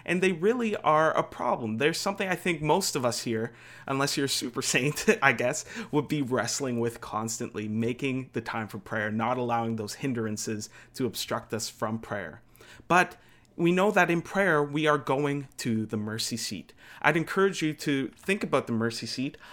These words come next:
I'll leave an article down below that I suggest you check out on the mercy seat. But in prayer, we are truly heading to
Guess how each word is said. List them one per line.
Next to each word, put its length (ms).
I'll 160
leave 240
an 80
article 420
down 320
below 300
that 200
I 100
suggest 440
you 80
check 260
out 200
on 100
the 80
mercy 320
seat. 340
But 180
in 180
prayer, 440
we 180
are 80
truly 360
heading 360
to 400